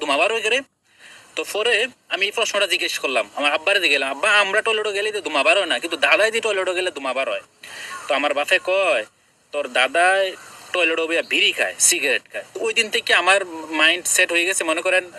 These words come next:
মাথায় ঢুকে গেছে বিড়ি মানে টয়লেটে খাওয়ার জিনিস, এই কারণে মানুষ টয়লেটে বইয়া খায়, বুঝছেন নি? মাইন্ড করেন না, এটা ভাই প্রকাশ্য খাইতারতেন না যে তুই এটা খাইয়া লাভ কি, টেয়া দিয়া সাইরা দেন,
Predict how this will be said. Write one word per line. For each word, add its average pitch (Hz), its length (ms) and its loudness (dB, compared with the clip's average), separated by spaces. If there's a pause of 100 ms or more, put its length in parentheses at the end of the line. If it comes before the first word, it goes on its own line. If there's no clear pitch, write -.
মাথায় 143 400 0
ঢুকে 143 260 0
গেছে 190 180 0 (400)
বিড়ি 185 220 4
মানে 240 220 2
টয়লেটে 170 320 0
খাওয়ার 139 300 -2
জিনিস, 110 240 -6 (460)
এই 175 120 -2
কারণে 208 200 4
মানুষ 175 200 0
টয়লেটে 135 320 0
বইয়া 113 240 2
খায়, 98 180 -2 (220)
বুঝছেন 139 260 -4
নি? 151 140 0 (300)
মাইন্ড 165 300 4
করেন 143 200 2
না, 107 160 -6 (300)
এটা 233 160 -4
ভাই 208 220 -2
প্রকাশ্য 220 340 0
খাইতারতেন 196 420 2
না 196 60 0
যে 180 80 -6
তুই 190 120 -8
এটা 185 160 -4
খাইয়া 151 160 -2
লাভ 156 200 -2
কি, 170 140 -6 (300)
টেয়া 160 180 -2
দিয়া 160 220 -6 (360)
সাইরা 139 280 0
দেন, 135 160 -4